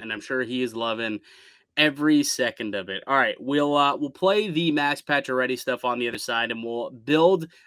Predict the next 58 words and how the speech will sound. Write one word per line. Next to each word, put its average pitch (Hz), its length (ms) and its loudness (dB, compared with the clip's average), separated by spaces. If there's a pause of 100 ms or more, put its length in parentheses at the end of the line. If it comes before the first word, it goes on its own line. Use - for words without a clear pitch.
(100)
the 131 160 0 (200)
best 147 320 -2
Maple 131 440 -4
Leaf 120 260 -6
possible 110 720 -8
also. 113 580 -4 (340)
That's 127 240 2
what's 131 100 -12
coming 123 240 -2
up 120 140 -4
on 117 100 -4
the 110 60 -8
show. - 180 -2
But 117 160 -18
before 180 640 2 (280)
we 131 120 0
get 127 180 2
any 123 200 -2
further, 120 360 -4
let 120 140 -4
me 123 80 -2
tell 123 160 -4
you 117 80 0
about 113 160 -2
one 113 120 -4
of 107 60 -6
today's 107 260 -8
show 113 200 -4
sponsors, 113 580 -6
and 131 100 -6
that's 135 200 0
bet 120 280 2
online 147 380 2
dot 120 260 0
net. 127 200 2
It's - 180 -14
the 117 80 -8
fastest 147 560 0 (260)
and 151 120 -4
easiest 190 480 -2
way 156 120 4
to 139 60 0
check 143 300 -4
in 135 120 0
on 131 140 -2
all 131 220 2
your 147 160 2
betting 127 280 0
needs. 131 280 -2
Find 120 300 -2
all 156 200 2
your 208 140 0
favorite 156 340 -2
sports 143 400 -4
and 120 100 -4
events 123 360 -4
at 117 100 -6
the 117 180 -10